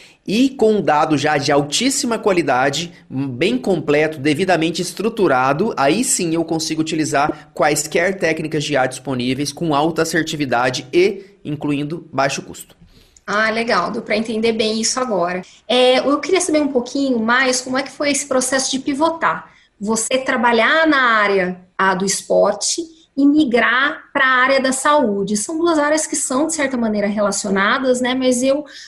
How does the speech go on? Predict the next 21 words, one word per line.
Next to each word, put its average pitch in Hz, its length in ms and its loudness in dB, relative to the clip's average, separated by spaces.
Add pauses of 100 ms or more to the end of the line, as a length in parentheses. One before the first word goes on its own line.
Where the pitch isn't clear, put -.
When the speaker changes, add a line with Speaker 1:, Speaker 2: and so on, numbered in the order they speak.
(100)
Speaker 2:
acredito 277 440 0
que 330 100 2
muitos 330 480 6
empreendedores 294 720 2
passam 320 400 0
por 311 180 2
isso 277 360 2
em 294 80 0
algum 285 180 0
momento, 240 640 2 (300)
por 254 100 4
essa 254 220 2
experiência 277 640 2
de 254 160 0
tá 277 320 0
numa 311 280 4
trilha 269 560 2 (460)
e 330 220 0
ter 320 180 2
que 320 120 -4
mudar, 311 720 2